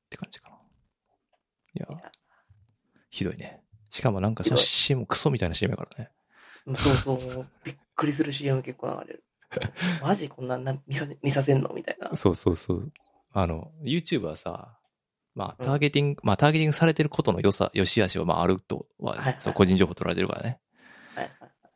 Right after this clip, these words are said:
Speaker 1: まあ、とはいえ、まあ、ジャック、ゼロミリではないから、関係してる量がね。
Speaker 2: はいはいはい。
Speaker 1: まあ、住んでる場所とかさ、
Speaker 2: はい。
Speaker 1: まあ、自分のし-、ステータスとか検索した履歴とかさ、
Speaker 2: うんうんうん。
Speaker 1: まあ、考えられたものだから、みんなやっぱYouTubeのシーエムで我慢できてるんやと思うけど。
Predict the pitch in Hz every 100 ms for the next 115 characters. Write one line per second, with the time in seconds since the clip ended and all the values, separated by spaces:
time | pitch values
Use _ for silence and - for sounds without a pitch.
0 | _ - 95 - 107 117 127 127 123 123
1 | - _ 113 101 - _ _ _ - 123
2 | _ - _ - - _ 107 113 147 127
3 | 90 90 85 85 82 - 90 87 85 92
4 | 90 95 95 - - 113 _ 127 123 -
5 | - - - 90 - - 95 85 80 87
6 | 92 - - - - - _ _ _ _
7 | - - _ _ - - 90 82 80 80
8 | 80 - _ - - - _ - - 85
9 | - - - - 87 92 90 95 87 82
10 | - - - - - - - _ _ _
11 | _ _ _ - - - 104 104 104 101
12 | 85 82 - 98 87 90 82 - 95 -
13 | 95 92 95 95 87 80 - 87 78 85
14 | - 92 - - 64 - -